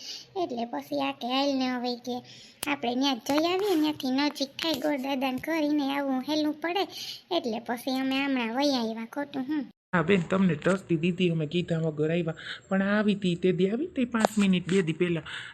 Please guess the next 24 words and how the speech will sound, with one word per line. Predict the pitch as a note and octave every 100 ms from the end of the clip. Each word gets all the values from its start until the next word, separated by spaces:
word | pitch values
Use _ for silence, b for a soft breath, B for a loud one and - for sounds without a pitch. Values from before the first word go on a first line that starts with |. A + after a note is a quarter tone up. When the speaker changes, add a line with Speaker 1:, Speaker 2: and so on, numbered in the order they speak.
| -
Speaker 2:
તો | G#3+ G#3 G3+ G3
મેં | G3 G#3
કીધું | G3+ G#3+ G3
કે, | F#3 E3+ E3 E3
અ, | D#3+ D#3+ D#3+ D#3 B B B -
તો | G3
કે | -
હા | F3 F#3+
હું | E3+
ગઈ | F3
તી | F#3+ D3
વેવાણને | E3 D#3+ D3 D3+
ઘેરી | D3+ F3+ A3
કે | D4+
પાંચ | - G#3+ G3+
મિનિટ | F3+ D#3
ખોટી | - G3+ G3
થઈ, | E3 G3 F3
તઈ | G3+
ગોરદાદા | G3+ G#3+ G3 G3+
કે | G3+ A#3
હું | A#3+ F#3+
નવરો | G3+ G3
ન, | F3+